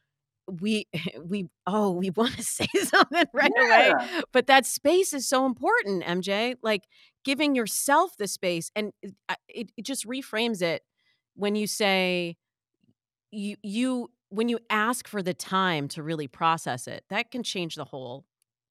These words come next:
Speaker 1: the whole relationship, the whole conversation.
Speaker 2: Giving yourself time to decide, "Is this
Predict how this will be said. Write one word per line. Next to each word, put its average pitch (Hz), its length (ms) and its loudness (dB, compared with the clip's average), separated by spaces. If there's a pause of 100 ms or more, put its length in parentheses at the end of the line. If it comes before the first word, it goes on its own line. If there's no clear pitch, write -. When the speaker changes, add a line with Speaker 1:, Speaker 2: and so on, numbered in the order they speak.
(180)
Speaker 1:
the 165 80 -8
whole 156 440 -4
relationship, 147 760 -8
the 127 80 -10
whole 156 240 -6
conversation. - 800 -10 (420)
Speaker 2:
Giving 254 240 8
yourself 311 440 4 (120)
time 165 480 -4 (320)
to 185 180 -4
decide, 147 760 2 (100)
"Is 180 220 0
this 165 180 -4